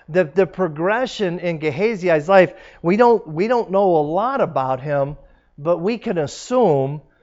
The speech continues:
that when Elisha, quote unquote, hires him to be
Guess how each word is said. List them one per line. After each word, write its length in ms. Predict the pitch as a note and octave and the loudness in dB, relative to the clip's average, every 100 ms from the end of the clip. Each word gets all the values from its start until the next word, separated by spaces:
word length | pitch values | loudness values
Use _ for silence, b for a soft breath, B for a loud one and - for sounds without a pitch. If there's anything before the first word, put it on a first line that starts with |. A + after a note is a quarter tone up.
| _ C#3+ | _ -10
that 360 | C#3+ E3+ F3 | 0 2 2
when 460 | D#3 E3+ E3+ D#3 C#3 b b b b - | 0 0 0 -2 -6 b b b b -6
Elisha, 760 | D3 D3 F3+ A3+ G#3+ - F#3+ D#3 | -4 2 4 4 2 2 2 2
quote 300 | - G3+ G3 | 2 2 2
unquote, 420 | E3 F#3+ F3+ D3+ | 0 4 4 4
hires 580 | - F3 A#3+ G#3+ D#3 - | -2 0 2 2 0 -2
him 460 | D#3 C3 C3 D3+ - _ _ - | -2 -2 -4 -10 -14 _ _ -10
to 160 | F3+ | -8
be 480 | D3 F3 F3+ E3 D3 | 0 2 4 2 -2